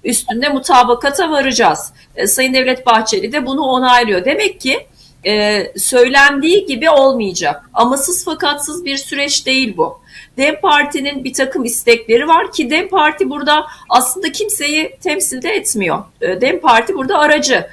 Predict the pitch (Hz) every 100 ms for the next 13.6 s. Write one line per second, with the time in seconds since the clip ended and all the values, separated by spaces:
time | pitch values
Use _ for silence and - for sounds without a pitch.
0 | - - 254 269 277 269 269 285 277 285
1 | 302 381 311 311 254 254 233 320 508 _
2 | _ 247 254 262 285 381 359 381 - 247
3 | 196 214 - 247 185 - _ _ 208 214
4 | 285 285 294 285 285 285 233 269 269 269
5 | 269 - 269 269 269 269 269 214 - 208
6 | 233 233 254 254 - 240 214 202 214 208
7 | 208 226 214 202 - 214 302 - - -
8 | 240 254 - 302 302 - - 247 269 277
9 | 269 269 262 269 262 254 - 262 247 269
10 | 285 285 269 277 - - _ - 202 214
11 | 214 254 285 320 - 269 277 277 262 269
12 | 285 - 247 294 294 269 277 247 202 180
13 | 175 170 170 170 214